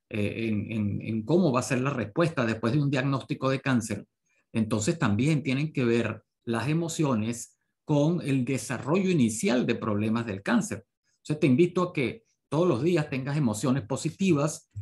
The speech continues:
que tengas emociones de gratitud, de amor, de, de, de querer la vida, de amarte a ti mismo, de...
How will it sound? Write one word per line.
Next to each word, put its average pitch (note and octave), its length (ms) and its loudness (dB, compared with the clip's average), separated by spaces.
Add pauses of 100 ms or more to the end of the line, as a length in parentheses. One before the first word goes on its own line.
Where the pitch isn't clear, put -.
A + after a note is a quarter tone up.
(140)
que - 100 -2
tengas C#3 440 2
emociones B2+ 460 2
de B2 100 0
gratitud, D3 580 4
de C3+ 140 2
amor, D#3+ 560 0 (280)
de, B2 360 0
de, A2 320 -4 (100)
de A2+ 180 -4
querer G3+ 320 4
la D#3 140 4
vida, D#3 480 4
de A#2 240 2
amarte C#3+ 420 2
a - 80 -4
ti C3+ 120 0
mismo, D3 500 2
de... A#2+ 360 -2